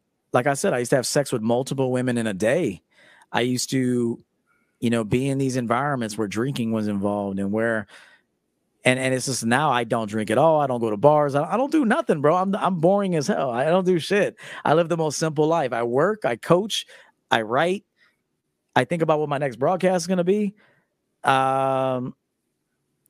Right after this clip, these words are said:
I take care of my pets. I talk to S N O a little bit. You know, I don't even see her that much. You know, I don't even see her that much. It's like, I just don't live. I just, it's hard to explain because, I mean, as you get older, your body changes. So,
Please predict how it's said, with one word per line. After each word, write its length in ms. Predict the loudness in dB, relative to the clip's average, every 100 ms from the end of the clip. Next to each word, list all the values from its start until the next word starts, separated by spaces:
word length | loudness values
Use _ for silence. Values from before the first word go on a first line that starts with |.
| -12
I 40 | 0
take 160 | 0 2
care 120 | 0
of 60 |
my 100 | 0
pets. 280 | 0 0 0
I 60 | 0
talk 200 | 0 0
to 100 | -2
S 180 | 0 -2
N 100 | 0
O 100 | 0
a 20 |
little 180 | 2 2
bit. 320 | 2 0 0
You 60 | 0
know, 140 | 2
I 80 | 0
don't 100 | -2
even 120 | -2
see 160 | 0 2
her 160 | 2
that 160 | 0 -2
much. 380 | -4 -6 -10 -16 _ _ _ -20 _
You 120 | 0
know, 80 | 2
I 100 | 2
don't 140 | 0 -2
even 140 | -4
see 140 | -2
her 100 | 0 0
that 160 | -2
much. 400 | -4 -6 -10 -12 -16 -18 _ -6 -6 -20 -16
It's 160 | -4
like, 120 | -2 0
I 80 |
just 200 | -2 -2
don't 220 | 2 2 2
live. 220 | 0 0
I 120 | -2
just, 340 | -2 -4 -4 -12 _ _ _ _ _ _ _ _ _ _ _ _ _ _ _ _ _ _ _ _ _ _ _ _
it's 140 | -2 2
hard 320 | 4 4 4
to 80 | 0
explain 640 | 0 -2 0 0 -2 -2
because, 600 | -2 0 0 2 -2 -6 -6
I 80 | -4
mean, 320 | -2 -4 -8 -12 -20 _ _
as 240 | 0 2 0
you 80 |
get 180 | 0 0
older, 640 | 2 0 2 0 0 -2 0
your 140 | 0
body 320 | 2 -2 -4
changes. 460 | -4 -2 -2 -4 -2
So, 320 | -2 -2 -4